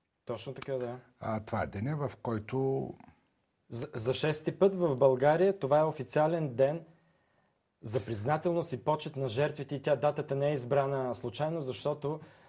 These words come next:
Speaker 1: това е датата, която преди седемдесет и една години е станало най-масовото убийство на политически,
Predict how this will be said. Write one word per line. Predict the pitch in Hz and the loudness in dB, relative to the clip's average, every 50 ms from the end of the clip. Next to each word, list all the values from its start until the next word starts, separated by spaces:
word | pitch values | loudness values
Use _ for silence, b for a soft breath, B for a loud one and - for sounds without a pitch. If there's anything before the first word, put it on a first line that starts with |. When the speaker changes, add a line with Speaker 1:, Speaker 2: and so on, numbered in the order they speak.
| B B | B B
Speaker 1:
това | - 123 147 147 147 | -2 0 2 4 4
е | 139 | 4
датата, | 123 110 143 143 143 - 135 - - 139 160 180 175 170 - | 2 2 0 0 0 0 -4 -4 -2 -2 -2 -2 -4 -6 -4
която | - 143 147 143 143 131 123 | 0 0 0 0 0 -4 -4
преди | - 131 131 139 151 | -2 -2 0 -2 -2
седемдесет | 147 143 135 135 135 123 123 117 - 151 | -2 -4 -4 -2 -2 -4 -4 -2 -2 0
и | 147 147 | 0 0
една | 139 143 143 139 | 0 0 0 -2
години | 123 123 120 120 135 143 160 185 190 185 B B B B B B | -2 -2 -2 -2 -2 0 0 0 -2 -2 B B B B B B
е | 123 127 | -6 -4
станало | - - 151 151 156 156 151 151 | 0 0 2 2 2 0 -2 -2
най-масовото | 147 147 160 160 160 151 151 151 151 - 131 135 143 135 143 139 - 139 135 127 | 0 0 -2 -2 0 0 2 0 0 0 -2 -2 -2 -2 -2 -2 0 0 2 2
убийство | 120 117 123 156 160 160 - 180 185 | 2 2 0 0 -2 -2 -2 -2 0
на | 180 151 139 - - _ _ - - _ | 0 0 -2 -6 -10 _ _ -20 -16 _
политически, | - 123 127 123 120 123 - 185 185 - 160 - - - - 180 180 185 180 | -2 0 0 0 0 0 0 -2 -2 -4 -10 -12 -8 -2 2 2 2 2 0